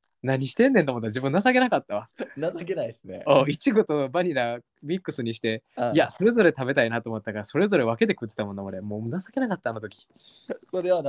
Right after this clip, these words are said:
Speaker 2: 情けないっす。
Speaker 1: うん。
Speaker 2: まあね。<laughs> 俺もう何の話か分からんなった。
Speaker 1: 分からんけど、
Speaker 2: なんかもうちょっと、
Speaker 1: まあ。
Speaker 2: えー、あの、変な言葉の話や。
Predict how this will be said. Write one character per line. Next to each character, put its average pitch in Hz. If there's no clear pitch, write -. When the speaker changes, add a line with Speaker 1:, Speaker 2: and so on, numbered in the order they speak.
Speaker 2:
情 311
け 302
な 117
い 107
っ -
す。 -
Speaker 1:
う 110
ん。 104
Speaker 2:
ま 127
あ 98
ね。 -
<laughs> -
俺 139
も 127
う 131
何 156
の 151
話 175
か 101
分 123
か 160
ら 160
ん 143
な 143
っ -
た。 -
Speaker 1:
分 131
か 123
ら 120
ん 196
け -
ど、 -
Speaker 2:
な -
ん -
か -
も -
う -
ち 113
ょ 104
っ 107
と、 113
Speaker 1:
ま 107
あ。 -
Speaker 2:
え 131
ー、 127
あ 123
の、 123
変 196
な 190
言 143
葉 131
の 113
話 107
や。 98